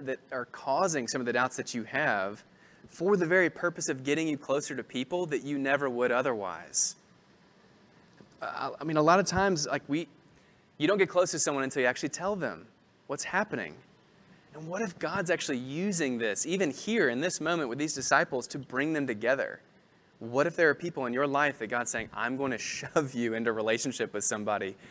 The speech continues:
if we would just open up our mouths and say what's going on"? I mean, I, my issue, your issue is not that we have doubts. We just think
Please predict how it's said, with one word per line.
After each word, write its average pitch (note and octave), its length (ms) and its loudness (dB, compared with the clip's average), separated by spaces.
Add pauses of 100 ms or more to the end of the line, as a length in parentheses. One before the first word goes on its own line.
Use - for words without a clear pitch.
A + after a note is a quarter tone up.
(260)
if B2 160 0
we C3 80 4
would B2 100 2
just B2 200 2
open A#2 240 2
up A2+ 120 0
our G#2+ 120 0
mouths G2 840 -6 (640)
and A2 140 -2
say A2 240 6
what's A2+ 180 0
going G#2 280 -2
on"? G#2+ 440 -6 (2250)
I B2 60 -2
mean, B2 220 4
I, - 100 -4 (880)
my A#2+ 320 4
issue, B2 360 2
your A2 360 0
issue G#2+ 400 0
is G2+ 140 -4
not G#2+ 280 -4
that F#2+ 120 -8
we G2+ 100 -8
have G2 180 -8
doubts. F#2+ 460 -4
We G#2+ 180 -10
just A#2 340 -6
think A2+ 520 -4